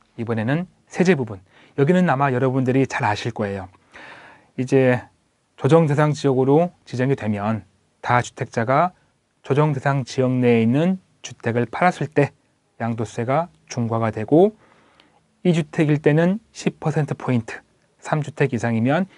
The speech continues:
이십 퍼센트 포인트가 추가되죠. 또 그러면서 장기 보유 특별 공제도 받을 수가 없는 이런 규제를 받게 되고요. 어, 물론 이제 작년 십이, 십육 대책에서 올해 유월 말까지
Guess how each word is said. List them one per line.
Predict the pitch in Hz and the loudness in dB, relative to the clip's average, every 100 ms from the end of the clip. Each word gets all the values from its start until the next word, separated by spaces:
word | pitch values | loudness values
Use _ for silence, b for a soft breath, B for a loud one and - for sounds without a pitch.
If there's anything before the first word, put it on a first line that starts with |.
| b b - | b b -2
이십 | 135 117 - | -2 -2 -8
퍼센트 | 123 120 117 | -6 -4 -6
포인트가 | - 123 113 110 143 175 _ _ | -4 -6 -4 -2 -2 -2 _ _
추가되죠. | - - 185 165 113 110 147 202 b b | -10 -2 0 0 -2 -4 -4 -6 b b
또 | - | -6
그러면서 | - 170 180 160 180 202 214 b b b _ | 2 6 6 6 6 4 2 b b b _
장기 | - 127 135 165 | -12 -8 -4 -2
보유 | 147 143 151 | 2 2 0
특별 | 151 - 208 202 | -4 -2 0 2
공제도 | 170 147 143 175 220 _ _ _ | 0 -2 0 0 -2 _ _ _
받을 | - 127 | -6 -6
수가 | 123 139 131 | -4 0 0
없는 | 104 117 117 110 _ _ _ _ _ - | 2 2 0 -2 _ _ _ _ _ -2
이런 | 123 127 | 0 0
규제를 | - 120 120 | -2 0 2
받게 | 120 - - 135 | 0 -4 0 2
되고요. | 110 113 127 - B B B B B - | 2 4 2 0 B B B B B -12
어, | 120 | -2
물론 | 123 180 196 | 4 6 6
이제 | 143 170 160 151 _ _ _ | 6 6 6 0 _ _ _
작년 | - 139 139 180 208 _ - | -4 2 2 2 -6 _ -10
십이, | - 185 | -2 0
십육 | 185 180 | 0 -2
대책에서 | - - 131 113 120 - _ _ _ _ - | -2 -2 -2 0 -2 -4 _ _ _ _ 0
올해 | 127 147 143 | 4 4 2
유월 | 131 143 147 | 0 0 0
말까지 | 123 95 113 107 | -2 -4 -4 -4